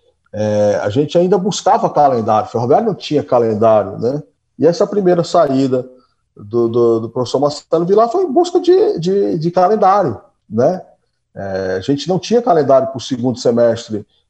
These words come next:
de, de dois mil e dezessete, né? O Ferroviário tinha acabado de sub-, tinha acabado de subir da, da, da segunda divisão do Cearense, né? Esse foi o primeiro, é, essa, a primeira saída. Mas já, já nessa primeira passagem em dois mil e dezessete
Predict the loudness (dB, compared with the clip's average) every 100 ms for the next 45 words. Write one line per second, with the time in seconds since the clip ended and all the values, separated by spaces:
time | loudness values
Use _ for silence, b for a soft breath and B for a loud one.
0 | _ -14 -4 0 0 -2 -4 -2 0 2
1 | 2 0 0 -2 0 0 0 -4 -12 _
2 | _ _ -8 -4 -2 0 0 0 -2 -2
3 | 0 0 -2 -6 -6 -6 -6 -6 -2 0
4 | 0 0 -2 -4 -8 -4 0 2 4 2
5 | 2 0 0 -2 -4 -6 -4 -4 -4 -2
6 | -4 -2 -2 -2 -4 -6 -16 _ _ _
7 | _ -2 2 2 2 0 -2 0 2 2
8 | 2 0 0 -2 -6 -14 -8 -6 -2 0
9 | 0 0 0 0 -2 -4 -12 _ _ _
10 | _ -4 0 2 2 2 0 -4 -2 0
11 | 2 0 -2 -2 0 2 2 0 0 0
12 | 0 -2 -4 -4 -4 -6 -6 -8 -2 0
13 | 0 -4 -14